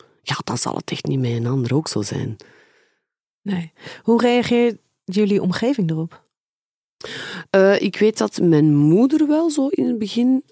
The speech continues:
Speaker 1: zo het jammer vond. En ik weet dat een van mijn broers het wel ook spijtig vindt dat ik geen kinderen zal hebben, maar intussen is dat echt allemaal gaan liggen. En is dat oké? En zelfs, want ik heb een gesprek gehad met mijn moeder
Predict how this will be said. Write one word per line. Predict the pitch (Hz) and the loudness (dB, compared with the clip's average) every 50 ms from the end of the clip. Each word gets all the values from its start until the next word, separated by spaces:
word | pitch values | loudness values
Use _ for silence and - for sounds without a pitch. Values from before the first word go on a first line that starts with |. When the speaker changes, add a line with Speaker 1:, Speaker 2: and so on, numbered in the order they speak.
| - _ | -20 _
Speaker 1:
zo | - - 202 208 208 - - _ _ _ - | -10 -6 -4 -4 -4 -4 -6 _ _ _ -6
het | 196 180 - | -6 -2 2
jammer | 170 156 156 180 156 135 | 2 2 4 2 0 0
vond. | 117 123 123 113 107 113 117 - - - - _ _ | -2 -4 -4 -2 -4 -4 -6 -8 -12 -14 -16 _ _
En | - 151 | -2 0
ik | 156 147 - | 0 0 0
weet | 165 165 160 | 0 0 0
dat | - 156 156 - | -2 -2 -2 0
een | 175 170 | 0 2
van | 160 165 156 | 2 2 2
mijn | 151 143 139 127 | 2 2 2 0
broers | 123 143 165 208 214 | 2 2 2 2 0
het | 202 - - | -2 -6 -2
wel | - 208 - | -2 0 2
ook | - 202 - | 2 0 0
spijtig | - - - 185 190 - 220 190 - | -2 -2 0 0 0 0 -2 -2 0
vindt | - 196 208 226 - - - - | 0 0 0 0 -4 -6 -4 0
dat | 185 180 | 0 0
ik | 180 - - | 0 0 -2
geen | - 160 160 | -2 -2 0
kinderen | - - 196 214 214 214 220 208 | 0 0 0 2 2 0 0 0
zal | 214 202 | 0 0
hebben, | 208 208 202 190 | 0 2 2 2
maar | 175 156 - | 2 2 2
intussen | 147 139 - 135 - - 143 | 0 -2 -4 -4 -2 0 0
is | 127 117 | 0 0
dat | 117 123 | -2 -4
echt | - 147 139 - | -4 -6 -6 -4
allemaal | - 131 135 131 123 | -4 -2 -2 -2 -2
gaan | 117 113 110 | -2 -2 -2
liggen. | 107 107 113 110 110 - - - - - - - - - | -2 -2 -4 -6 -6 -10 -16 -18 -18 -16 -16 -14 -6 -2
En | - 156 147 | 0 2 2
is | - 143 | 2 2
dat | 127 143 - - - | 0 0 -2 -2 -6
oké? | 139 - - - 123 123 135 139 | -6 -6 -4 -2 0 2 0 0
En | - - 135 131 - - | 0 0 0 0 -2 -2
zelfs, | - 131 - 143 139 156 220 254 - - | -4 -2 0 2 2 2 2 2 0 0
want | 151 135 | 0 -2
ik | - - | -2 -2
heb | 139 123 | -2 -2
een | 123 113 | -2 -2
gesprek | 110 - - - 139 139 - | -4 -6 -4 -4 -4 -4 -4
gehad | - 196 185 - | -4 -4 -2 0
met | - 196 - | 0 0 2
mijn | - 180 175 | 2 2 2
moeder | 185 190 202 196 233 - | 4 2 2 2 0 -4